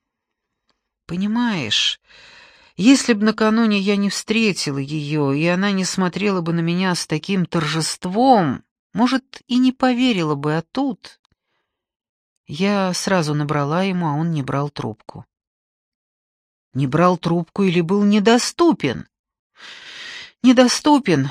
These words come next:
всхлипнула я. Нам принесли венский шницель.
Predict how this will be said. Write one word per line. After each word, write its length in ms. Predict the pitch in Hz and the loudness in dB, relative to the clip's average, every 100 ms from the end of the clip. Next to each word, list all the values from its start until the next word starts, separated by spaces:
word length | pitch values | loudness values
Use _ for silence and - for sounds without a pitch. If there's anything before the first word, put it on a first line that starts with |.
| - | -6
всхлипнула 640 | - 190 180 - 165 156 | -4 0 0 0 0 0
я. 420 | 156 147 123 107 - _ _ _ _ _ _ _ _ _ | 0 0 -2 -4 -10 _ _ _ _ _ _ _ _ _
Нам 260 | - 208 269 | 0 2 2
принесли 500 | 254 214 190 - 233 | 0 0 -2 -2 -2
венский 400 | 196 202 - 196 | -2 -4 -4 -6
шницель. 680 | - - 135 113 - 95 | -4 -4 -4 -4 -8 -12